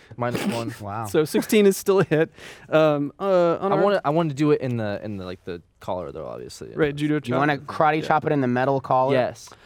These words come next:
Speaker 1: In the, in the, in the
Speaker 3: On the
Speaker 1: fucking
Speaker 3: collar?
Speaker 1: 'cause
Speaker 2: You,
Speaker 1: you can break
Speaker 2: you're
Speaker 1: it.
Speaker 2: gonna karate
Speaker 1: I can
Speaker 2: chop the
Speaker 1: s-,
Speaker 2: metal collar. Not,
Speaker 1: I can
Speaker 2: not some part of this
Speaker 1: I can
Speaker 2: creature.
Speaker 1: summon, like, a lot of strength
Speaker 2: Your
Speaker 1: with,
Speaker 2: chi?
Speaker 1: with the
Speaker 3: Iron
Speaker 1: base
Speaker 3: Hand,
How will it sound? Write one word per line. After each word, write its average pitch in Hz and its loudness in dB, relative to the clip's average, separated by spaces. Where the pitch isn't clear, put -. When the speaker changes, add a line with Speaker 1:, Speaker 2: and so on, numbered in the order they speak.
Speaker 1:
In 147 2
the, 147 4
in 135 0
the, 117 -2
in 131 -4
the 120 0
Speaker 3:
On 156 0
the 165 0
Speaker 1:
fucking 123 0
Speaker 3:
collar? 165 2
Speaker 1:
'cause 135 -4
Speaker 2:
You, 165 4
Speaker 1:
you 180 2
can 151 -2
break 185 4
Speaker 2:
you're 202 6
Speaker 1:
it. 190 -2
Speaker 2:
gonna 214 6
karate 175 4
Speaker 1:
I 214 2
can - -6
Speaker 2:
chop 175 6
the 170 2
Speaker 1:
s-, 160 4
Speaker 2:
metal 156 4
collar. - -4
Not, 196 4
Speaker 1:
I - -8
can 165 -2
Speaker 2:
not 190 4
some 202 4
part 190 4
of 175 4
this 170 2
Speaker 1:
I - -20
can - -20
Speaker 2:
creature. 139 0
Speaker 1:
summon, 151 -2
like, 120 -6
a 120 -2
lot 123 2
of 127 -4
strength 135 -4
Speaker 2:
Your 143 4
Speaker 1:
with, 120 -2
Speaker 2:
chi? 160 6
Speaker 1:
with - -8
the - -2
Speaker 3:
Iron 160 2
Speaker 1:
base 226 4
Speaker 3:
Hand, - -4